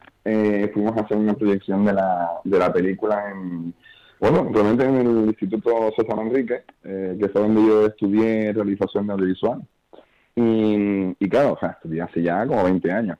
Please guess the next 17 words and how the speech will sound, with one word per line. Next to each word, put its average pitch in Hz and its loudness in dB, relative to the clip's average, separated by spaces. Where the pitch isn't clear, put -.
por 78 -8
lo 87 -4
menos, 92 -4
no, 117 -6
más 90 -2
de - 0
veinte 87 -2
años. 87 -8
Y, 113 4
y - 4
claro, 131 4
verte 113 2
ahí 135 2
presentando, 104 -2
eh, 95 -6
tu 98 -6
película, 120 -4